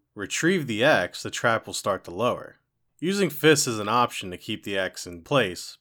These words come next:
but there is an even better option. If you jump back across and recall the axe, you can let the trap kill your enemies for you.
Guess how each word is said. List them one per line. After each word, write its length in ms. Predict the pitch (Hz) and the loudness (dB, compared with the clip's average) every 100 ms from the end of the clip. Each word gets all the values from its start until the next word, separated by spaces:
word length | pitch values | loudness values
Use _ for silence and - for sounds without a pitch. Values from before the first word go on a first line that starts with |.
| _ | _
but 160 | 107 98 | -8 -4
there 180 | 104 107 | -2 -2
is 140 | 104 | -4
an 100 | 104 | -6
even 240 | 113 98 95 | -6 -6 -2
better 240 | 113 101 | 0 0
option. 440 | 87 82 - - - _ _ - | -2 -6 -16 -20 -20 _ _ -12
If 120 | 107 | -8
you 80 | 107 | -4
jump 300 | 120 151 156 | 2 4 6
back 220 | 160 156 | 4 4
across 480 | - 139 117 107 - | 0 2 4 2 -4
and 120 | 104 | -4
recall 400 | 120 123 123 113 | -4 0 2 2
the 160 | 123 104 | 0 -2
axe, 380 | 87 92 - - _ _ | -4 -6 -12 -18 _ _
you 80 | 113 | -12
can 160 | - 117 | -4 -2
let 140 | 117 | -2
the 60 | 107 | -2
trap 380 | - 139 113 - | 4 6 6 2
kill 220 | 120 110 | -4 -2
your 160 | 98 | -2
enemies 300 | 95 92 87 | -4 -6 -8
for 220 | - 107 98 | -6 -4 -4
you. 200 | 78 | -8